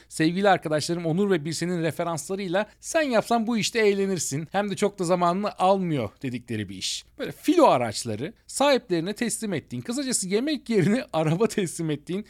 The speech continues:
çok yoğun olmayan ama bol bol yol yaptığın bir iş. Ne çok kullandım bol bol yolu. Çünkü gerçekten bol bol yol yapıyorum. Ağzıma pelesenk olmuş bu.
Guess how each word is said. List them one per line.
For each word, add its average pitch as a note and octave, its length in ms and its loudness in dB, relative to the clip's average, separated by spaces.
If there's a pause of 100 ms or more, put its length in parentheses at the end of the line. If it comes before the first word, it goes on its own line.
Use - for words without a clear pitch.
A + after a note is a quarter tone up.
çok A#3 280 0
yoğun G3+ 220 4
olmayan G#3 380 0
ama G3 420 0
bol G3+ 400 6
bol G3 360 2
yol F3+ 300 0
yaptığın D#3+ 420 -2
bir B2+ 60 -2
iş. - 200 -6
Ne C#3+ 100 -4
çok - 460 -8 (120)
kullandım G2+ 560 -6
bol G2 240 -4
bol F#2+ 180 -8
yolu. E2 340 -14
Çünkü B2 200 -8
gerçekten C#3 640 0
bol C#3+ 280 4
bol B2+ 300 2 (260)
yol D#3 320 4
yapıyorum. D#3 420 2 (160)
Ağzıma C3+ 460 0
pelesenk C#3 540 -2
olmuş G2 360 -10
bu. D#2 140 -16